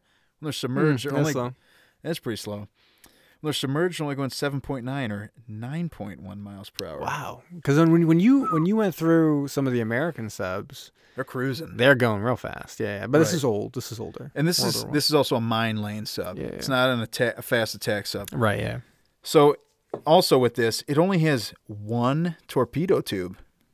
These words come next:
Speaker 2: Huh.
Speaker 1: Right? Isn't that inconvenient?
Speaker 2: Where is it located? <laughs>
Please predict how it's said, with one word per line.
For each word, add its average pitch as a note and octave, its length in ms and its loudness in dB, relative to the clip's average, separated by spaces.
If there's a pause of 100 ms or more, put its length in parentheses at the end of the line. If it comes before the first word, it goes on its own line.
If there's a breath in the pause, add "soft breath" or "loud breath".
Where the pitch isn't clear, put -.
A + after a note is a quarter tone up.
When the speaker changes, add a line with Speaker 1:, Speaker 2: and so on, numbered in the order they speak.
(220)
Speaker 2:
Huh. F3+ 180 4 (880)
Speaker 1:
Right? D#3+ 280 6
Isn't C#3 200 4
that D#3+ 220 4 (100)
inconvenient? C3 760 0 (180 soft breath)
Speaker 2:
Where D3 220 10
is D3+ 80 8
it D#3 80 2
located? B2+ 520 4
<laughs> - 40 -6